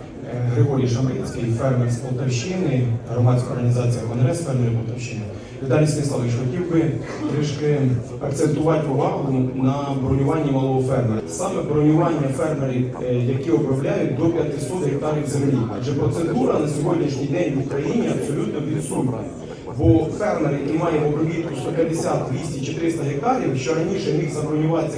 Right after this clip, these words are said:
хоча б по мобілізаційному завданню, яке з жовтня місяця майже не працює, то на сьогодні забронюватися не може. Ті фермери обробляють близько половини території України.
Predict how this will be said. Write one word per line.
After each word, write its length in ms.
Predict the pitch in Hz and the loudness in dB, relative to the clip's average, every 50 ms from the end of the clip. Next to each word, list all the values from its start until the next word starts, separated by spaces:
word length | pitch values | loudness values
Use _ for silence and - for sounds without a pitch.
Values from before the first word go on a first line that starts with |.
| - 127 | -6 -6
хоча 260 | 139 147 - - 139 | -4 -4 -2 -2 -2
б 40 | 117 113 - - - - - | -2 -4 -6 -8 -10 -8 -4
по 100 | 170 165 | -2 2
мобілізаційному 840 | 160 160 160 160 165 165 160 170 170 170 175 175 165 160 156 156 | 2 2 2 2 0 0 0 0 -2 -2 -4 -4 -4 -2 -2 -2
завданню, 520 | 147 - 151 - 165 175 190 214 254 277 285 - - - - - - - - 147 | -2 -2 -2 -2 -2 -2 0 2 0 0 0 -2 -6 -8 -12 -14 -16 -10 -4 -2
яке 280 | 156 160 185 180 - | 0 0 0 0 -2
з 40 | - | 0
жовтня 360 | - 185 180 - 156 160 156 | 0 0 0 0 0 0 0
місяця 480 | 151 170 180 - 156 147 - - 139 135 | 0 0 0 0 -2 -2 -2 -2 -2 0
майже 340 | 147 156 156 151 143 139 135 | 0 0 2 2 2 2 0
не 120 | 139 139 | 0 0
працює, 500 | 143 139 - - - - 123 117 110 113 - - - - - - | 0 -2 -2 -4 -4 -4 -4 -2 -2 -2 -4 -6 -8 -10 -8 -4
то 100 | 165 165 | -4 -2
на 100 | - 170 | -2 -2
сьогодні 540 | - 180 180 - 233 247 - 294 214 180 | -2 -2 0 0 0 0 0 0 0 0
забронюватися 600 | 151 151 147 156 156 160 165 196 214 202 180 180 | -2 -2 -2 -2 0 0 0 -2 -2 -4 -4 -4
не 220 | 170 175 175 180 165 | -4 -4 -2 -2 -2
може. 220 | 147 123 117 - - - - - - - - | -2 -2 -2 -4 -6 -8 -10 -12 -12 -10 -8
Ті 60 | 202 | -8
фермери 500 | - 170 196 220 240 277 262 220 185 170 | -6 -4 -4 -2 -2 0 0 0 0 0
обробляють 760 | 160 151 151 156 160 160 160 190 214 214 185 - - 131 123 | 0 0 0 0 -2 -2 -2 -2 0 0 0 0 0 0 -2
близько 340 | - 170 202 - - 180 | -2 -2 -2 -2 -4 -4
половини 580 | 156 - 175 170 165 165 160 - - - - - | -6 -4 -2 2 2 4 4 4 2 2 2 0
території 540 | - - 160 156 156 - 180 180 180 175 175 | 0 -2 -2 -2 -2 -4 -4 -4 -4 -4 -2
України. 600 | 180 175 - 180 180 185 180 190 175 147 127 117 | -4 -4 -4 -4 -4 -4 -4 -4 -2 -2 -2 0